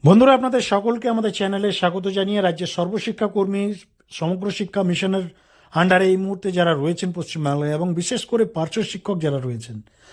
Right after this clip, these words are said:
তাদের সকলের জন্য আজকের এই আপডেট বা যে বিষয় নিয়ে আজকের আমাদের আলোচনা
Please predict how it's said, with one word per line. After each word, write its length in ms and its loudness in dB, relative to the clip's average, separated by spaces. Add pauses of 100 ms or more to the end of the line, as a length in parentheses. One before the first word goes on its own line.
(220)
তাদের 220 6
সকলের 440 2
জন্য 240 0
আজকের 340 2
এই 220 -2 (520)
আপডেট 420 0
বা 80 0
যে 160 -2
বিষয় 300 -2
নিয়ে 140 0
আজকের 280 -4
আমাদের 260 -2
আলোচনা 440 -2